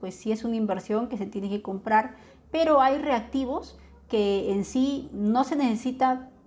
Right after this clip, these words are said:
estar comprando cada mes o cada año. Hay reactivos que no tienen fecha de vencimiento y son utilizados, uf,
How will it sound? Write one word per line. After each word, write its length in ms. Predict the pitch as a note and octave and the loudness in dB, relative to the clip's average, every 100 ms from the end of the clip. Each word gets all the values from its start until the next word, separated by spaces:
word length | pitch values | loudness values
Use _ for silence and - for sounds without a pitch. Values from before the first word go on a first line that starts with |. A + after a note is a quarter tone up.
| _ _ _ _ _ | _ _ _ _ _
estar 280 | G#3+ - A#3 | -8 0 2
comprando 480 | A#3 A3+ A#3 A3+ A3 | 2 2 2 0 0
cada 240 | A3 G3+ | 2 4
mes 260 | F#3+ A#3 A3 | 4 0 -4
o 120 | F3+ | -6
cada 280 | - F#3 G3 | 0 2 2
año. 320 | A3 F3 D#3+ - _ | 2 -2 -4 -12 _
Hay 180 | - G3+ | -6 -2
reactivos 420 | G#3 G#3+ A#3 A3 | 0 -2 -2 -2
que 80 | G#3+ | 0
no 120 | G#3 | -2
tienen 200 | G3+ G#3+ | 0 -2
fecha 260 | G#3 G#3+ A3 | 0 -2 -2
de 60 | G#3 | -2
vencimiento 760 | G3+ G3 F#3+ G3+ G#3 A3+ C4+ - - | -2 -4 -2 -2 0 0 -2 -4 -10
y 80 | E3+ | -6
son 400 | G#3 G#3+ A3 G#3 | 0 0 0 -6
utilizados, 720 | G#3 F#3 F#3 G#3 G3+ A3 A3 | -6 -6 -2 2 4 2 -2
uf, 300 | A3+ B3 A3+ | -6 -6 -8